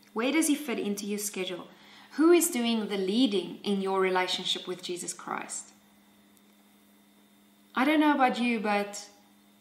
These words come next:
you know, I, I'm, I'm a leader naturally. I tend to, if I see a situation or a project, I automatically jump and I take lead if no one else is taking the lead. It's in my personality, <laughs>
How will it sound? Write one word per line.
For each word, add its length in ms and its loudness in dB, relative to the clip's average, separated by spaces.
you 120 -2
know, 180 2
I, 520 6
I'm, 400 4
I'm 180 8
a 40 6
leader 440 6
naturally. 680 -4
I 140 6
tend 400 2
to, 500 2
if 220 0
I 120 2
see 540 0
a 60 2
situation 640 2
or 140 2
a 80 2
project, 440 2
I 140 4
automatically 640 -2
jump 340 2
and 100 -2
I 100 0
take 300 -2
lead 300 0
if 220 -8
no 140 2
one 160 0
else 180 0
is 80 -2
taking 400 -4
the 60 -4
lead. 300 -2
It's 200 2
in 160 4
my 120 4
personality, 600 0
<laughs> 60 0